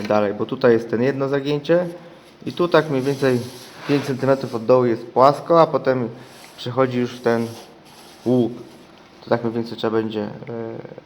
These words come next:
dogiąć, żeby zachować kształt. Tutaj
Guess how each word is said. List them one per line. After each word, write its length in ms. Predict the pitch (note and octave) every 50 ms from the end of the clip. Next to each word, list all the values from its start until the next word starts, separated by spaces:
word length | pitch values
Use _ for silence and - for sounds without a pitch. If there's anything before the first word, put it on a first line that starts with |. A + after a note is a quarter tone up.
| - - - - -
dogiąć, 540 | - G#2+ A2+ A#2+ A#2 A2 G2+ F#2 E2+ D#2 -
żeby 380 | - F#2+ G2+ G#2 G#2+ G2+ G2+ G2+ G2+ G#2+ A2
zachować 420 | A2+ G#2+ A2 A2+ A2 A2 G#2+ - -
kształt. 340 | - - A2 G#2+ G#2 G2 - - - - - - - - - - - - - - - - - - - - - - - - - - - - -
Tutaj 280 | - A#2 - B2 A2+